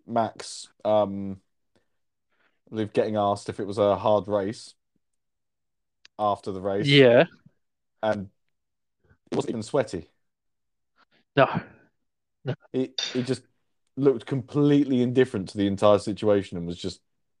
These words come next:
Speaker 1: "Yeah, yeah, it was, was good." <laughs> So, at least looked like it was hard, man.
Speaker 2: <laughs> Okay, so I've got the official results from the season so far.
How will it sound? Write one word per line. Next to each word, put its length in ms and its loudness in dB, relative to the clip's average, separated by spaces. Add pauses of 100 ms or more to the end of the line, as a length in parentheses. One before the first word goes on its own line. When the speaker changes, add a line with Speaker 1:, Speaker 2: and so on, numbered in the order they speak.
(1300)
Speaker 1:
"Yeah, 200 6
yeah, 200 4
it 60 -2
was, 280 -6 (120)
was 160 -12
good." 440 -8
<laughs> 40 -20 (460)
So, 160 -4 (1200)
at 100 -6
least 240 4
looked 320 6
like 240 4
it 80 0
was 160 -4
hard, 360 0
man. 380 -4 (2000)
Speaker 2:
<laughs> 520 -2 (840)
Okay, 400 4
so 180 -2
I've 120 0
got 220 4 (220)
the 200 2
official 400 -2
results 760 -4
from 380 -4
the 80 -6
season 420 -4
so 220 0
far. 340 -4